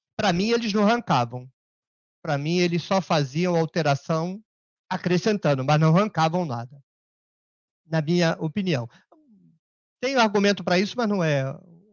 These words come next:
a situação aqui. Então, nós temos um exemplo em que a Septuaginta manipula tanto quanto o texto hebraico. E a explicação é fácil. É o mesmo judeu manipulando.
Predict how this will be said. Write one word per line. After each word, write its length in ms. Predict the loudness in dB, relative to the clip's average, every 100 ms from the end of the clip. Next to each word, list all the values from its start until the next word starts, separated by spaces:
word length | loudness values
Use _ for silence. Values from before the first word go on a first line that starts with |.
| _
a 100 | -8
situação 460 | -6 -4 -4 -4 -6
aqui. 340 | -6 -10 -20 _ _ _ _ _ _ _ -14
Então, 260 | 0 2
nós 200 | 4 2
temos 340 | 2 2 2 2
um 100 | 2
exemplo 520 | 2 2 2 2 -2
em 80 | -2
que 100 | -2
a 60 |
Septuaginta 1000 | -2 -4 0 0 2 0 -2 -4 -6 -8 -12 _ _ _
manipula 560 | -4 -2 -2 0 2 2
tanto 580 | 2 2 0 -4 -10 -10 _ _ _ _ _ _ -4
quanto 300 | -2 -2 -6
o 40 |
texto 300 | -2 -2 0
hebraico. 500 | 0 4 4 2 -4 _
E 140 | 0
a 80 | 0
explicação 600 | 0 -6 -2 -2 0 -2
é 60 | 0
fácil. 580 | 2 2 2 -6 -20 _ _ _ _
É 80 | -2
o 60 | 2
mesmo 240 | 2 2
judeu 400 | 0 0 2 2
manipulando. 600 | 2 -2 -2 -4 -4 -6